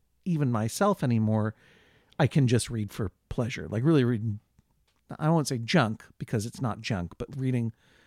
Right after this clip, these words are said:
procedural crime books was a huge part of my, specifically reading the Parker series by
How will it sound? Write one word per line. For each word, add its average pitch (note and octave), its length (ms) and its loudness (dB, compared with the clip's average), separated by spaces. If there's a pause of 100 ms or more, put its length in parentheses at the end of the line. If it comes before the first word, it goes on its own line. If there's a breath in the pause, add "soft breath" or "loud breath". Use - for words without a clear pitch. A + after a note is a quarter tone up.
(160 soft breath)
procedural A2 960 -2
crime E2 460 -6
books - 500 -10
was F2+ 320 -10 (100)
a G#2+ 40 -12
huge B2 720 -2
part E2+ 220 -6
of E2+ 100 -8
my, D#2+ 360 -8 (720 soft breath)
specifically C3+ 680 2
reading G#2 380 0
the F2+ 200 -4 (160)
Parker C3 380 0
series G2+ 440 -4
by F2 420 -6